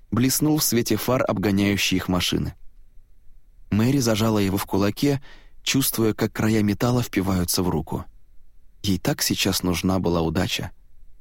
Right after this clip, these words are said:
Что там с Джимом? Наверняка лежит в постели.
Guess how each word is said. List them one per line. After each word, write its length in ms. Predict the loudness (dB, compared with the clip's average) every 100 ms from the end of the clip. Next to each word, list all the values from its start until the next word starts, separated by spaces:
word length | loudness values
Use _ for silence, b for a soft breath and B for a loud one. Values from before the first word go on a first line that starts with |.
| -20 -10
Что 280 | -6 -2 -2
там 180 | 0 0
с 80 | 0
Джимом? 440 | 0 0 -2 -6 -12 -20 -18 -20 -6 0
Наверняка 500 | 2 4 2 2 2
лежит 300 | 2 0 0
в 60 |
постели. 580 | 0 0 0 -2 -2 -6